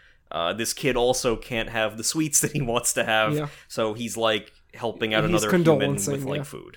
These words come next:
Speaker 2: Yep,
Speaker 1: Yeah.
Speaker 2: yep, yep. Uh, Sensei teaches Tampopo about brewing the perf-, perfect broth. Um, at the perfect heat for non-cloudy broth. Remove the scum.
Speaker 1: Yeah.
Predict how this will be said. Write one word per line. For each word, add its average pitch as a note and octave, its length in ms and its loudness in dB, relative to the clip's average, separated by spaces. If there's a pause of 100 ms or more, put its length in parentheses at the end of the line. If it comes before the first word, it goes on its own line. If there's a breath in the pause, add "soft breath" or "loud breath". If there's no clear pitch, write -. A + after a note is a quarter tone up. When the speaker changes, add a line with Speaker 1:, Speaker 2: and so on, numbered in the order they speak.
Speaker 2:
Yep, D3 240 -8
Speaker 1:
Yeah. - 80 -10
Speaker 2:
yep, C#3 140 -10
yep. C#3 100 -12 (460 loud breath)
Uh, C#3+ 320 2
Sensei A3 480 2
teaches G3 340 -2
Tampopo F#3 760 2
about C#3+ 320 0
brewing F3+ 340 2
the D#3 60 -2
perf-, C#3+ 460 -4 (120)
perfect F3 340 2
broth. A#3 480 4 (360 loud breath)
Um, C#3+ 640 0 (360 soft breath)
at F3 200 0
the E3 60 -2
perfect F#3 420 0
heat A#3+ 440 0
for - 340 -2
non-cloudy D3+ 680 -2
broth. F3 540 0 (380 soft breath)
Remove D#3+ 320 2
the C#3+ 60 -4
scum. E3 560 4 (180)
Speaker 1:
Yeah. - 160 -10